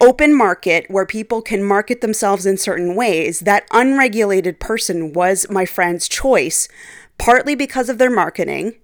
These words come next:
and partly because he really l-, just liked them. He went for a treatment and really loved the treatment and found it was perfect for him. So there you go. A really good example of this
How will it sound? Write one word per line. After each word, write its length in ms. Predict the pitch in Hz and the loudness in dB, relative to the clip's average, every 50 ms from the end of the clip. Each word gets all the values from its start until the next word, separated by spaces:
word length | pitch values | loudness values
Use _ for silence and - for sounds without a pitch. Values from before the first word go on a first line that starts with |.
| _ - | _ -2
and 180 | 226 233 233 | -2 -2 -2
partly 300 | - - 220 - - 240 | 0 -2 -2 -2 -2 -4
because 400 | 220 202 214 - - 196 175 165 | -6 -6 -8 -8 -6 -6 -6 -6
he 520 | - - - - 202 196 190 185 185 190 - | -6 -10 -10 -10 -8 -6 -6 -6 -8 -8 -6
really 360 | 185 196 214 233 220 208 196 | -4 -2 -2 0 0 -2 -4
l-, 220 | 170 170 160 180 - - | -4 -4 -4 -6 -6 -6
just 260 | - 208 202 - - | -6 -6 -6 -8 -10
liked 380 | - - 151 147 254 - - | -10 -8 -6 -6 -6 -8 -10
them. 160 | - 131 110 117 | -14 -14 -14 -8
He 160 | 147 185 180 | -6 -6 -4
went 260 | 185 214 220 113 - | -2 -2 -4 -4 -6
for 100 | - 196 | -6 -8
a 40 | 185 | -6
treatment 360 | - - 220 - - 165 165 | -6 -8 -10 -8 -8 -8 -8
and 100 | 151 165 | -8 -6
really 160 | 160 170 170 | -6 -6 -6
loved 280 | 160 151 165 170 165 160 | -4 -4 -4 -6 -6 -8
the 60 | 165 | -12
treatment 420 | - - 202 226 233 - - - | -10 -8 -8 -10 -10 -10 -14 -14
and 80 | - - | -14 -14
found 220 | - 143 135 156 | -14 -14 -12 -10
it 80 | 160 - | -10 -10
was 100 | - 170 | -10 -10
perfect 320 | - - 240 254 - - | -8 -8 -8 -8 -8 -10
for 140 | - - - | -14 -16 -20
him. 200 | - - - - _ _ - _ - _ _ - _ | -18 -18 -20 -20 _ _ -20 _ -20 _ _ -20 _
So 160 | _ - 202 185 | _ -6 -4 0
there 140 | 170 208 | 0 0
you 140 | 214 214 220 | 0 0 0
go. 380 | 175 202 240 214 - - - - _ - - - - - - - - - _ _ _ _ _ _ _ _ - | 0 2 0 0 -2 -6 -12 -18 _ -20 -20 -16 -16 -16 -16 -16 -20 -20 _ _ _ _ _ _ _ _ 4
A 100 | 240 240 | 4 4
really 320 | 214 311 403 427 440 359 | 6 6 4 6 4 4
good 180 | 277 320 311 277 | 4 2 2 2
example 520 | 214 220 185 220 226 226 214 220 214 202 | 0 2 2 2 2 4 2 2 2 2
of 140 | 202 175 156 | 2 2 2
this 420 | 170 175 156 165 - - - - | 2 2 2 2 0 -2 -4 -4